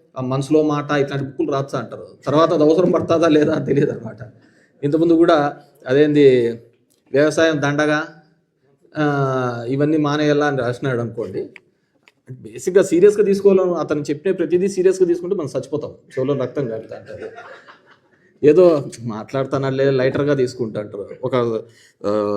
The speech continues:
స్పోక్స్ పర్సన్‌గా ఆ విధంగా ఉండదు. So, ఈరోజు ఉద్యమం చేయాలి ఇది అంటున్నారు.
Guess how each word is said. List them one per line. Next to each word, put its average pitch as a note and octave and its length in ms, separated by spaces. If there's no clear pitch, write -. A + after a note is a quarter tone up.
స్పోక్స్ - 380
పర్సన్‌గా D#3 380
ఆ C#3+ 80
విధంగా B2 260
ఉండదు. F#2 240
So, - 140
ఈరోజు F3+ 580
ఉద్యమం F3 380
చేయాలి D#3+ 540
ఇది D3+ 140
అంటున్నారు. A2+ 360